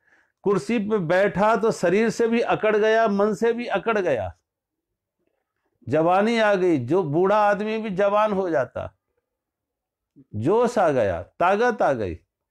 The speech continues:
वो कुर्सी की ताकत। और जब कुर्सी छिन जाती है, तो देखो आदमी कैसा मुर्दा हो जाता। बूढ़ा भी, बूढ़ा भी ग-,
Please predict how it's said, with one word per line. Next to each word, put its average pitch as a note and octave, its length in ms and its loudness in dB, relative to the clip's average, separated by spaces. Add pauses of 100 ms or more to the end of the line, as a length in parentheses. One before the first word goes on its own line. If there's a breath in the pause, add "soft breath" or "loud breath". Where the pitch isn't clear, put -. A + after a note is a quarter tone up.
(600)
वो - 80 -18
कुर्सी D#3+ 420 -4
की F3+ 120 -8
ताकत। F#2+ 460 -4 (600)
और A2+ 80 -2
जब A#2+ 220 -2
कुर्सी D3 360 0
छिन C#3 360 -2
जाती E3 400 2
है, G3 400 2 (400)
तो A2 80 -6
देखो A#2 340 -2
आदमी D3 440 0 (140)
कैसा C3 300 0
मुर्दा C#3 340 -2
हो C3 200 -2
जाता। - 460 -10 (2250)
बूढ़ा C3+ 400 2
भी, D#3 120 2
बूढ़ा C#3+ 480 2
भी E3+ 320 0 (1400)
ग-, B2+ 320 -4